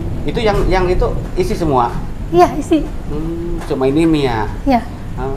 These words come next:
Speaker 2: Hmm.
Speaker 1: Ini yang pakai papan-papan gini, siapa yang itu?
Speaker 2: Iya, saya.
Speaker 1: Oh, gitu.
Speaker 2: Ya.
Speaker 1: Coba lihat-lihat.
Speaker 2: Hmm.
Speaker 1: Ada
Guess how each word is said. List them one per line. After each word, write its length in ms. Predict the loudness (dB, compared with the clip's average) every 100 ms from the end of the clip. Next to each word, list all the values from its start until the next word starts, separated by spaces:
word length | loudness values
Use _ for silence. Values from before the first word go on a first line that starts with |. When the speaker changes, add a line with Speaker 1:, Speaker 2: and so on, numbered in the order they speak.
| -4
Speaker 2:
Hmm. 220 | -4 -2 -4 -4 -6 -4 -4
Speaker 1:
Ini 180 | -2 2
yang 260 | 4 4 2
pakai 240 | 2 2
papan-papan 500 | 2 2 2 2 -2
gini, 180 | -2 -2 -4 -6 -6 -6 -6 -8
siapa 300 | -4 -4 -2
yang 160 | -2 -2
itu? 200 | -4 -4 -6 -6 -6 -6 -10 -10 -6
Speaker 2:
Iya, 560 | -2 2 4 2 0 -2 -6 -10 -4
saya. 280 | 2 2 2 -8 -12 -10 -8
Speaker 1:
Oh, 340 | -6 -2 -2 -2
gitu. 300 | -4 -4 -4 -6 -6
Speaker 2:
Ya. 120 | -6 -4
Speaker 1:
Coba 180 | -2 -2
lihat-lihat. 460 | -2 -4 -4 -8 -8 -12 -10 -10 -10 -12
Speaker 2:
Hmm. 200 | -10 -10 -10 -10 -10 -6
Speaker 1:
Ada 160 | -4